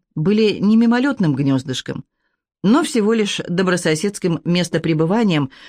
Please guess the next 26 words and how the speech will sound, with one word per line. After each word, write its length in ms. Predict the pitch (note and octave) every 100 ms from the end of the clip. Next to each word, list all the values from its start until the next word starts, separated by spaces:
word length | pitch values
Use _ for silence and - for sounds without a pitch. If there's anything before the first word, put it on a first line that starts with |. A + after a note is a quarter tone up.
| -
которое, 420 | - G#3+ D4 C#4 G#3
тем 200 | G3 F3+
не 100 | E3+
менее, 420 | F#3 A3 G3 E3
слишком 480 | F3 G#3+ - G3 -
затягивать 680 | D#3 F3 E3 C#3 C#3+ C#3+ E3
не 80 |
стоило. 480 | D3+ - B2+ G#2+ - _ _ _ _ -
Хотя 240 | E3+ C#4
моя 220 | D4 B3+ G#3
спутница, 680 | - C#4+ D4 D#3 - D3 - - _ -
к 80 | F#3+
моему 340 | G#3+ G#3+ G#3
недоверчивому 840 | G#3 G3+ G#3 G3+ F3 F3 E3 D#3+
облегчению, 840 | - D#3+ D3+ D3 - C4 A#3+ A3 G#3 _ -
развеселилась. 880 | D4 C#4 C#4 C4+ G3+ D3 C3+ - - _ _ -
«Хм, 380 | G#3 E3+ D3 C3 _ _ -
хм, 120 | C4+
хм, 180 | C4 G#3+
хм». 260 | - C#3 C3 - -
То 100 | -
и 120 | G#3 F#3+
дело 260 | G3 F3+
заговорщицки 720 | E3 E3 E3 G#3+ A#3 F3 -
посмеивалась 720 | E3 F3+ F3+ B3 B3 F3+ D3+ E3
она 320 | D#3 D3